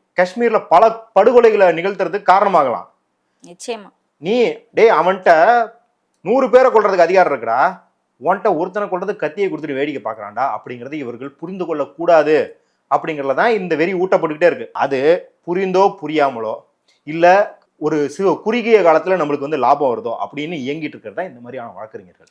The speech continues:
Speaker 2: சரி, இப்ப நம்ம எந்த விஷயத்திலயும் தலையிடாத வரைக்கும் எல்லாருக்கும் எல்லாரும் நல்லவங்களா தான் தெரிவாங்க. அந்த நிலையில இது வரைக்கும் எந்த வீடியோக்கும் இந்த அளவுக்கு கோபி சுதாகருக்கு எதிர்ப்பு வந்ததே கிடையாது.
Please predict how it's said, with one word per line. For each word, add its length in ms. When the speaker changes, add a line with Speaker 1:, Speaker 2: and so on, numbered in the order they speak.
Speaker 2:
சரி, 200
இப்ப 160
நம்ம 200
எந்த 280
விஷயத்திலயும் 640
தலையிடாத 440
வரைக்கும் 300
எல்லாருக்கும் 360
எல்லாரும் 280
நல்லவங்களா 400
தான் 120
தெரிவாங்க. 440
அந்த 460
நிலையில 380
இது 160
வரைக்கும் 360
எந்த 320
வீடியோக்கும் 480
இந்த 320
அளவுக்கு 360
கோபி 380
சுதாகருக்கு 340
எதிர்ப்பு 360
வந்ததே 300
கிடையாது. 480